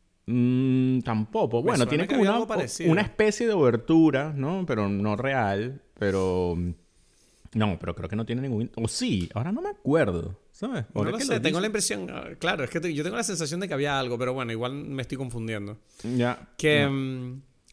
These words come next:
Speaker 2: vamos a, bueno, yo creo que lo, como tenemos que hablar tanto de esta película, o por lo menos yo tengo muchas preguntas y muchas cosas que decir de mi sensación con ella,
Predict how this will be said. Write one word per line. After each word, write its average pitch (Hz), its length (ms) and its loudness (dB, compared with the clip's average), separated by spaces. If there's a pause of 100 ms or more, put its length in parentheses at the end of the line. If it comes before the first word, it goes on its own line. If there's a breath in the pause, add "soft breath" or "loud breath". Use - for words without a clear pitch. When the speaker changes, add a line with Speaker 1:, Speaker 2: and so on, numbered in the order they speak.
Speaker 2:
vamos 180 320 2
a, 170 220 2
bueno, 147 200 -2
yo 147 160 -6
creo 220 180 -2
que 185 200 -2
lo, 139 440 -4
como 135 240 -4
tenemos 139 260 -4
que 220 100 -4
hablar 160 340 -2
tanto 120 320 -4
de 107 60 -6
esta 104 180 -8
película, 104 280 -4
o 107 60 -4
por 110 120 -2
lo 104 60 -4
menos 143 180 -2
yo 139 100 -2
tengo 139 140 -4
muchas 127 260 -10
preguntas 123 380 -2
y 127 40 -4
muchas 117 300 -4
cosas 127 400 -6
que 120 160 -2
decir 110 340 -2
de 127 100 0
mi 120 80 -6
sensación 107 420 -4
con 113 160 -6
ella, 117 260 -6